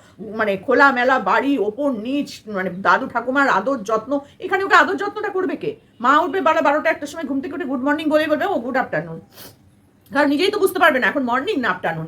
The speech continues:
যেমন কালকে গুড নাইট বলছে, আর গুড নাইট, এখন গুড নাইট বোঝেও না যে গুড নাইট কখন বলতে হবে। তো সেই মা কি করে মানুষ করবে ওই ছেলেকে? নিজেই তো মানুষ হয়নি।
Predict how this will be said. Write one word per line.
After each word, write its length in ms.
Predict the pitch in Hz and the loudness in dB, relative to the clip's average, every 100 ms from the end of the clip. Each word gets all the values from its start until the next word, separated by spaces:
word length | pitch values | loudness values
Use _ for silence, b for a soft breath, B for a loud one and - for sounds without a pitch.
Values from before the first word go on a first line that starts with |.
| - | -2
যেমন 160 | 302 | -2
কালকে 340 | 302 285 269 285 | 2 2 2 -2
গুড 200 | 285 240 | -4 -2
নাইট 160 | 277 | -2
বলছে, 360 | 254 262 247 - b b | 2 -2 -2 -12 b b
আর 100 | 269 | -6
গুড 200 | 240 233 | -4 0
নাইট, 240 | 440 466 | 2 2
এখন 280 | 480 - 403 | 0 -4 -2
গুড 180 | 285 277 | -4 -2
নাইট 180 | 453 370 _ _ 233 | -4 -4 _ _ -6
বোঝেও 300 | 302 349 403 | -2 0 2
না 140 | 285 | 2
যে 80 | 262 | 0
গুড 240 | 247 254 | -2 -2
নাইট 160 | 254 269 | -2 0
কখন 280 | 233 - 233 | -2 -2 -4
বলতে 260 | 196 160 170 | -4 -4 -2
হবে। 220 | 147 117 b b b | -4 -6 b b b
তো 80 | 330 | -10
সেই 400 | - - 311 403 | -10 -4 0 2
মা 200 | 359 359 | 2 2
কি 80 | 359 | -2
করে 160 | 339 370 | -4 -2
মানুষ 260 | 269 277 | -2 -4
করবে 260 | - 339 427 - _ 247 | -8 -6 -6 -8 _ -6
ওই 100 | 247 | -2
ছেলেকে? 380 | 294 294 440 - b b b 262 | -2 -2 -4 -10 b b b -6
নিজেই 260 | 370 427 | 2 2
তো 100 | 440 | 4
মানুষ 280 | 427 381 - | 2 0 0
হয়নি। 240 | 226 185 | -2 -2